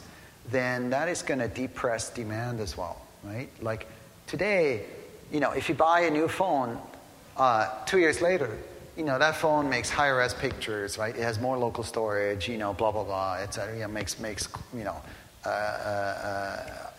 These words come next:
H D or, or, or four K videos, right? All of that generates more demand for processing, for storage, right?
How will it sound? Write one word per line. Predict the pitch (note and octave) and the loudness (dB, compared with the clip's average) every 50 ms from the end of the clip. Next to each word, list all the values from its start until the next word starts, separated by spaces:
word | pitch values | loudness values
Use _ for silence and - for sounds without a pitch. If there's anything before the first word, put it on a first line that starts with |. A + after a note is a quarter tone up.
| - | -4
H | - C3+ A#2 - - | -4 -2 -2 -2 -4
D | - B2+ B2 A#2+ A#2+ A#2+ A#2 | -2 -2 -2 0 0 0 0
or, | A2 G#2+ G#2 G2+ G2+ G2+ | 0 0 0 0 -2 -2
or, | - A2 G#2+ G#2 G#2 | -2 -2 -2 0 0
or | F#2+ G2+ | 0 -2
four | G2+ - - D3+ C3+ B2+ | -2 -2 0 2 2 2
K | - - C#3 B2+ B2 | 0 -2 -2 -2 0
videos, | A2+ B2 A#2 A2+ G#2+ G#2 G2 F#2+ F#2+ F#2+ - A2+ | 0 0 0 0 0 -2 -2 -2 -4 -6 -4 -2
right? | A2 B2+ - - | -2 -2 0 2
All | C3+ D#3+ F3 | 2 2 4
of | D#3+ | 4
that | D3 C#3 C#3+ C#3 G#2 - - | 4 4 4 2 0 -4 -4
generates | D3+ C3+ B2 A#2+ A#2 A#2 - - B2+ | -2 0 2 2 0 0 -4 -6 -4
more | A#2 G#2+ | -4 -4
demand | G#2 G#2 G2+ A2 G#2+ G#2 G2 G2+ G2+ - - - - - | -4 -4 -2 -2 -2 -2 -2 -4 -8 -12 -16 -20 -20 -18
for | - - C3+ B2 | -2 2 2 2
processing, | A2+ - - - B2 A#2+ A#2 - G#2 - B2 A2+ G#2 | 2 2 4 4 4 4 4 0 -2 -2 -4 -4 -4
for | F#2+ - A2 | -6 -6 -6
storage, | - - - A2 G2 F2+ - - - - | -6 -4 -4 -4 -4 -6 -8 -12 -12 -8
right? | - C3+ - | -8 -8 -8